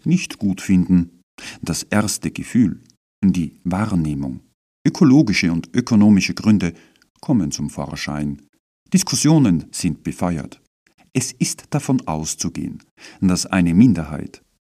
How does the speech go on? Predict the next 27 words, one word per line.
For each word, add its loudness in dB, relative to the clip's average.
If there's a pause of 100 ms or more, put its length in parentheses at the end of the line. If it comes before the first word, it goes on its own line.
(220)
ob -4
sie 2
nun 0 (300)
in -2
der -10
Wissenschaft -4 (340)
oder 0
im -2
allgemeinen 0
Leben 0
selbst -2
sind, 2 (440)
nicht 0
rein 0 (240)
nur -6
von -6
Expertinnen 2 (320)
abhängen. -6 (360)
Auch -10 (140)
die 0
Laien 4
gehören 0
dazu. -2 (560)
Im 0
Zusammenhang 0 (160)
mit -4
der -2